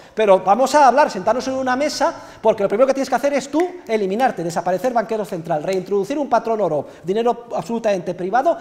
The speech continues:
y que todos los agentes económicos actúen en base a los principios generales del derecho, es decir, la banca con un coeficiente del cien por cien. Es decir,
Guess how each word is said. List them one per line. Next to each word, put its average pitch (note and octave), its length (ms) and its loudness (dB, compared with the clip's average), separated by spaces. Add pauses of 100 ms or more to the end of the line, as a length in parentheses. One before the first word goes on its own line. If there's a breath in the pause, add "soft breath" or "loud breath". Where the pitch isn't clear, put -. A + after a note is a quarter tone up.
(140 loud breath)
y A#3+ 80 -2
que A#3+ 100 6
todos D4 220 6
los B3+ 100 2
agentes A3+ 320 -4
económicos A3+ 500 -8
actúen G#3+ 340 -8
en E3+ 60 -8
base G3 180 -6
a - 20 -8
los F3+ 100 -8
principios E3+ 340 -10
generales E3 280 -8
del C#3 120 -10
derecho, B2+ 280 -14
es F#3 80 -4
decir, F3+ 200 -4
la D3+ 80 0
banca F3+ 300 -4 (260 loud breath)
con E3 140 -8
un E3+ 60 -6
coeficiente E3 400 -10
del C#3+ 120 -10
cien D3 200 -14
por A#2+ 160 -18
cien. B2+ 160 -18
Es F3 60 -6
decir, F#3 300 -4